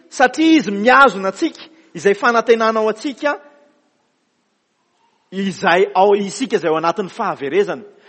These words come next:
Raha misy olona anankiray tafiditra an-davaka, dia misy olona ho tonga hanavitra anazy, manatsotra ny tanany na mandefa tady na mandefa, tsy haiko hoe inona ny fomba ahafahany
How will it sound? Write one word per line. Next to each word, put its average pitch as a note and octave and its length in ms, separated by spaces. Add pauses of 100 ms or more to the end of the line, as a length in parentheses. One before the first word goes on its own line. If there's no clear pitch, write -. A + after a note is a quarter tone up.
(120)
Raha F3+ 140
misy B3 240
olona B3+ 240
anankiray B3+ 420 (1800)
tafiditra G3+ 500
an-davaka, D#3 480 (640)
dia D3+ 120
misy F#3 340
olona F3+ 320 (440)
ho D3+ 100
tonga B3 440 (720)
hanavitra F#3 540
anazy, F#3+ 480 (320)
manatsotra E3 720
ny G#3+ 100
tanany A#3+ 340
na E3 120
mandefa E3+ 560 (260)
tady C4+ 300
na E3 100
mandefa, F3+ 320
tsy B3+ 120
haiko B3 120
hoe A#3+ 100
inona A#3+ 140
ny G3 80
fomba F3 220
ahafahany G#3+ 460